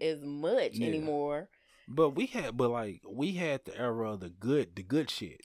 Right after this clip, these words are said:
Speaker 1: Oh, we did.
Speaker 2: Remember, remember, like, when they had Batman Forever and all, and they had the mugs and all that other shit?
Speaker 1: Oh yeah, and when you used to get the, the actual, um, the, uh, the little tub thing for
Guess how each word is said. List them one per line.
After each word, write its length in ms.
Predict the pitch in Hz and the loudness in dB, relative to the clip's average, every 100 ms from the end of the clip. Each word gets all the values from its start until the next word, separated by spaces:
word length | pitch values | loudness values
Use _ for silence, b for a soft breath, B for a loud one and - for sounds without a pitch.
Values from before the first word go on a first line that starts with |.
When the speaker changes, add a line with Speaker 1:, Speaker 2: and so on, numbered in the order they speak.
| - | -8
Speaker 1:
Oh, 140 | 359 | -6
we 100 | 339 | -4
did. 240 | 339 440 349 | -2 0 2
Speaker 2:
Remember, 580 | 131 180 202 185 170 110 | 2 2 4 2 2 -2
remember, 420 | 127 139 175 170 | -4 -2 0 0
like, 300 | 147 151 123 | -2 -4 -4
when 160 | 120 143 | -4 -2
they 80 | |
had 180 | 143 120 | -2 -4
Batman 460 | 101 127 117 131 127 | -2 -4 -2 -2 -4
Forever 720 | 113 101 135 123 127 127 120 | -6 -4 -2 -2 -2 0 -2
and 160 | 101 117 | -2 -4
all, 260 | 123 123 | -4 -4
and 100 | 117 | -4
they 60 | 117 | -4
had 220 | 120 110 | -6 -8
the 60 | 104 | -4
mugs 520 | 120 135 131 131 117 | -2 -2 -4 -6 -8
and 120 | 113 | -6
all 180 | 123 127 | -4 -4
that 100 | 123 | -4
other 160 | 127 127 | -4 -8
shit? 300 | - 139 117 B B B 196 | -8 -8 -8 B B B -6
Speaker 1:
Oh 60 | |
yeah, 420 | 190 202 196 160 - | -6 -4 -8 -8 -6
and 200 | 156 160 | -6 -4
when 160 | 170 | -4
you 100 | 165 | -6
used 240 | 165 170 - | -10 -12 -10
to 60 | |
get 240 | 151 156 - | -6 -6 -2
the, 260 | 147 143 - _ - | -2 -2 -4 _ -4
the 160 | 135 | -2
actual, 560 | 165 - 160 151 151 - | -2 -6 -6 -4 -4 -4
um, 560 | 151 151 151 147 147 147 _ _ _ _ _ - - _ _ _ _ _ _ _ | -4 -6 -4 -6 -8 -12 _ _ _ _ _ -20 -20 _ _ _ _ _ _ _
the, 180 | - 143 | -6 -4
uh, 420 | - 143 151 135 - | -4 -4 -4 -6 -6
the 80 | - | -4
little 240 | 160 139 - | -4 -4 -6
tub 420 | - 190 185 - | -4 -2 -2 -4
thing 360 | 185 180 180 180 | -4 -2 -4 -8
for 600 | - 160 151 151 147 147 | -6 -2 0 2 2 0